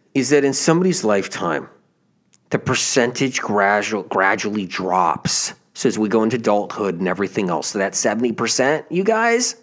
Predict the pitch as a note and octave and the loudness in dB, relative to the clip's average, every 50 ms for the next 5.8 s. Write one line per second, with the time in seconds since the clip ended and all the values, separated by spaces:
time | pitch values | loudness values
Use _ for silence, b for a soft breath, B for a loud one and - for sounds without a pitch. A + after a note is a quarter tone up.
0 | B B B B B B B B B B2+ A#2 - - C#3+ C3 C3 A#2+ B2 B2+ A#2+ | B B B B B B B B B -2 0 2 2 2 4 2 2 0 0 0
1 | - D3 D3 D#3 C#3+ - - D3 C3 G#2+ - G2+ F#2 - - - F#3+ F#3 - G#3+ | 2 2 2 2 2 2 2 2 2 2 0 -2 -2 0 0 0 0 0 0 -2
2 | F#3+ F#3 F3+ E3 E3 E3+ E3+ F3+ E3+ E3+ - F#3 F3 E3 E3 D#3+ D#3 - - B | 0 2 4 4 4 4 2 2 0 2 2 2 4 4 2 2 0 -2 -4 B
3 | B B B B B - - - - G3 F#3 F#3+ - - F3+ E3+ - F3 F3+ E3 | B B B B B -4 -2 0 2 2 2 2 2 0 0 0 0 0 -2 0
4 | - - F#3 F3+ E3+ E3+ D3+ D3+ D3 - B B B - - - F3+ E3 - F#3+ | 0 0 2 2 2 2 0 0 -2 -6 B B B -4 0 2 2 2 2 0
5 | F3+ F#3 E3 D#3 D#3+ D#3 D#3 E3 D#3 D3+ - - D#3+ D#3 D3+ C#3+ | 0 4 4 4 4 4 2 0 0 0 2 2 4 4 4 2